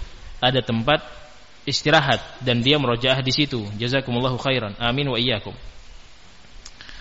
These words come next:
Tempat yang paling baik untuk seorang merojaah Al-Quran adalah di masjid Allah Subhanahu wa taala. Ini tempat yang terbaik. Bukan artinya jawaban ini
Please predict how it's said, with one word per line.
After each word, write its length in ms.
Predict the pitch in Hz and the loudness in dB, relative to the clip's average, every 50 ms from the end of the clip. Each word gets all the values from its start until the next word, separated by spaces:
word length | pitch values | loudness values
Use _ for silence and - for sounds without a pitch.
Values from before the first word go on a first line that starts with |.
| - - - - - - - - | -16 -16 -18 -20 -20 -20 -12 -4
Tempat 320 | - 156 151 139 151 143 143 | -2 -2 2 2 2 2 2
yang 140 | 135 127 | -2 -2
paling 260 | 120 135 131 127 127 131 131 | 0 0 0 2 2 2 2
baik 240 | 139 131 127 113 - - - - - - - - - - - - - | 2 2 2 0 -4 -10 -16 -16 -16 -16 -16 -16 -16 -16 -10 -6 -4
untuk 320 | 135 131 117 - 131 110 - | -2 -2 -2 -2 -6 -6 -4
seorang 320 | - 131 135 139 131 120 | 2 4 4 6 6 4
merojaah 420 | 120 120 131 127 127 123 117 120 120 | 4 2 2 2 2 2 2 2 0
Al-Quran 480 | 117 - 113 113 110 131 143 135 120 | 0 0 -2 0 0 0 0 0 0
adalah 220 | 110 110 110 127 151 | 0 0 0 0 0
di 160 | 147 127 117 | 0 -2 -2
masjid 240 | 131 - - 120 107 | -2 -2 -4 -6 -6
Allah 220 | 104 104 113 131 | -4 -4 -2 -4
Subhanahu 420 | 127 - 107 104 120 131 135 131 135 | -4 -4 -6 -4 -2 -2 -2 0 0
wa 80 | 131 | 0
taala. 380 | 127 - 139 175 165 123 104 95 | 0 2 0 0 0 -2 -2 -4
Ini 160 | 110 113 123 | -4 -4 -2
tempat 240 | 117 139 135 139 - | -4 -2 -2 -2 -2
yang 160 | 147 143 143 | -2 -2 -2
terbaik. 320 | 151 151 151 170 175 151 - - - - - - - - - - - - - - - | -2 -2 -2 -2 -4 -4 -8 -12 -16 -20 -20 -20 -20 -20 -20 -20 -20 -20 -20 -10 -2
Bukan 220 | 156 160 143 151 143 | 0 2 4 4 4
artinya 720 | - 123 123 123 - 123 113 117 127 143 165 190 202 202 - - - - - - - - 127 | 4 4 2 2 2 2 4 6 6 6 6 4 0 -2 -6 -12 -14 -16 -16 -16 -14 -8 0
jawaban 460 | 127 143 131 127 120 123 123 123 - | 4 6 6 6 6 6 4 2 2
ini 420 | 120 117 120 135 160 185 196 202 | 0 0 2 2 2 2 0 -4